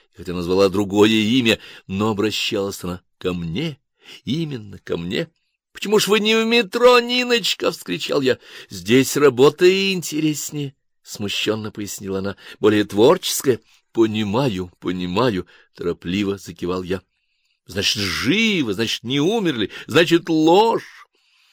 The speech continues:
Рука моя потянулась за пазуху, но почему-то остановилась. Вам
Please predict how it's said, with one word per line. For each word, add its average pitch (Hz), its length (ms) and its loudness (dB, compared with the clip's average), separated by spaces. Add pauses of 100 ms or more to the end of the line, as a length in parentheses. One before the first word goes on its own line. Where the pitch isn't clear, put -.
(240)
Рука 104 440 -2
моя 101 220 0
потянулась 98 440 -2
за 92 180 2
пазуху, 127 640 -6 (180)
но 76 100 -12
почему-то 95 300 -12
остановилась. 90 680 -14 (540)
Вам 135 420 2